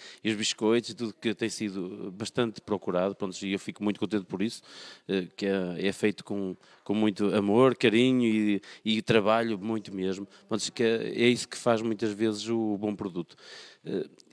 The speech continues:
em relação ao, mesmo ao mercado da moda antiga, pronto, se há uma coisa que é, que é fundamental lá, além de se falar muito sobre a cultura, que é excelente, tudo aquilo que era antigamente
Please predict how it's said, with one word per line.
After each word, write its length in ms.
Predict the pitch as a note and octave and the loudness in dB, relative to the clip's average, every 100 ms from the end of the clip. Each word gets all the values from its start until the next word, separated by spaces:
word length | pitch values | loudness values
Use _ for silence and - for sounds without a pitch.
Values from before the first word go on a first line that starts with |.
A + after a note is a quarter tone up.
| - | -8
em 120 | D#3 | -4
relação 380 | C#3 B2+ A#2+ B2 | -2 -2 -2 -2
ao, 240 | A2+ G#2+ G#2 G2+ - - | 0 -2 -4 -8 -14 -2
mesmo 220 | A#2+ A#2 | 0 2
ao 60 | A#2 | 0
mercado 320 | A2 - G#2+ | 0 0 0
da 40 | |
moda 200 | G#2+ G#2+ | 0 -2
antiga, 240 | G#2+ A2 G2 | -2 -2 -4
pronto, 260 | F2+ - - - - _ _ _ | -6 -10 -16 -20 -20 _ _ _
se 200 | - - | -12 -8
há 140 | C3 C3 | -4 -4
uma 160 | B2 | -4
coisa 260 | A2 B2 A#2 | -2 -4 -4
que 100 | - | -2
é, 320 | A#2 A2 G2+ | -2 0 -2
que 160 | F#2 A2 | -2 0
é 240 | G2+ G2 - | 0 -2 -8
fundamental 760 | - - B2+ A2+ A2 G2+ G2+ F2+ | -12 -8 -4 -2 -2 -2 -4 -6
lá, 240 | F2 F2 - | -6 -8 -4
além 240 | A2 B2+ | -2 0
de 80 | C#3 | -2
se 400 | - - A#2 G2 - - - | -6 -4 -2 -4 -10 -20 -20
falar 240 | - A#2 A2+ | -2 2 2
muito 180 | A2+ | 0
sobre 160 | - A#2 | 0 -2
a 40 | |
cultura, 460 | - G#2+ - G#2 B2+ - _ _ _ _ _ - | -2 -4 0 0 0 -6 _ _ _ _ _ -4
que 80 | - | 0
é 40 | |
excelente, 420 | G2 - F#2 F#2+ F#2+ | 0 0 0 0 -2
tudo 180 | G2+ | -2
aquilo 240 | G2 - F#2+ | -2 -2 -4
que 100 | - | -2
era 140 | F#2+ | 0
antigamente 640 | F#2+ G2 F2+ F#2+ F#2 F#2 | -2 -4 -4 -4 -2 -4